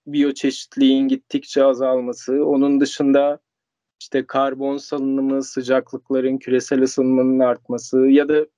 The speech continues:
birçok değişken üzerinden tanımlanabiliyor. Bu çağ ne zaman başladı denirse de bunun iç-, içinde de değişik tartışmalar var. Kimi iki yüz yıl öncesine, kimi binlerce yıl öncesine, tarım devrimine dayandırıyor.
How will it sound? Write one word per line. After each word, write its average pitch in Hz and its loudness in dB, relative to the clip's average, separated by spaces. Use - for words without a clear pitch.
birçok 196 -4
değişken 185 -2
üzerinden 165 0
tanımlanabiliyor. 170 -2
Bu 196 -4
çağ 202 -2
ne 208 -10
zaman 165 -2
başladı 151 -4
denirse 170 -4
de 196 0
bunun 175 0
iç-, - -8
içinde 160 0
de 165 2
değişik - 2
tartışmalar 147 -2
var. 127 0
Kimi 147 -4
iki 151 -2
yüz 147 4
yıl 143 -2
öncesine, 135 0
kimi 143 2
binlerce 147 2
yıl 135 -2
öncesine, 131 -2
tarım 139 -2
devrimine 127 2
dayandırıyor. 110 -2